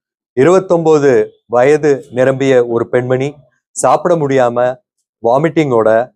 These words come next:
வயித்து வலியோட, ரத்தம் குறைபாடோட வந்தாங்க. அப்பதான் நாங்க வந்து சி டி ஸ்கேன்ல கண்டுபிடிச்சோம், ஒரு மிகப்பெரிய கட்டி இருக்கு பெருங்குடலோட திருப்பத்துல, ரைட் சைடுல. So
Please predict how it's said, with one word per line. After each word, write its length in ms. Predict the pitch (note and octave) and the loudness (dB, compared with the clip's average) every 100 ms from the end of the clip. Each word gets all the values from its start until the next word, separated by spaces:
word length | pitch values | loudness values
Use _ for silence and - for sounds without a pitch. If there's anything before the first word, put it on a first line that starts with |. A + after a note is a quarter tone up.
| _ _ _ _ _ - | _ _ _ _ _ -2
வயித்து 300 | B2+ D#3+ F#3+ | -2 0 0
வலியோட, 420 | D#3+ C3+ A2+ G#2+ G#2+ A#2+ _ _ _ _ _ _ _ _ _ | 0 2 2 2 0 -4 _ _ _ _ _ _ _ _ _
ரத்தம் 460 | A2+ B2 - E3 C#3 _ | -4 -4 -2 -2 -2 _
குறைபாடோட 680 | C3 D3 D3 C#3+ B2+ B2 | 0 0 0 0 0 0
வந்தாங்க. 420 | A2+ G#2+ G#2 G2 A2+ B2+ _ _ _ - | -2 -2 -6 -4 -10 -12 _ _ _ -10
அப்பதான் 320 | A#2+ D3 D#3 | -2 0 0
நாங்க 200 | C#3 C3 | 0 0
வந்து 200 | B2+ D3+ | 0 -2
சி 180 | D3 F3+ | -2 -2
டி 160 | F3 D#3 B2 - _ _ _ | 0 -2 -4 -10 _ _ _
ஸ்கேன்ல 400 | - - C#3+ C#3+ | -10 -2 -2 -2
கண்டுபிடிச்சோம், 580 | C3 C#3 D3 C3 D#3 D#3 | -2 -4 -4 -4 0 0
ஒரு 100 | B2 | 0
மிகப்பெரிய 480 | A2+ B2+ C#3 C#3+ D3+ F3 F3 | 0 -2 0 0 2 0 0
கட்டி 360 | C#3+ C#3 G3 | -4 -2 -2
இருக்கு 340 | E3 B2+ - D3 F3+ - _ _ _ | 0 -2 0 0 0 -4 _ _ _
பெருங்குடலோட 640 | C#3 E3 E3+ D3+ C#3 C3 F#3+ F#3+ _ | 0 2 2 2 2 2 0 -4 _
திருப்பத்துல, 520 | D#3+ F3 - - F#2+ - _ _ _ _ _ | -4 0 -2 -2 -8 -12 _ _ _ _ _
ரைட் 260 | B2 D3 D3 | -2 -2 -2
சைடுல. 300 | D#3 A#2+ F#2+ - _ _ _ _ | -2 -2 -4 -10 _ _ _ _
So 120 | - | -2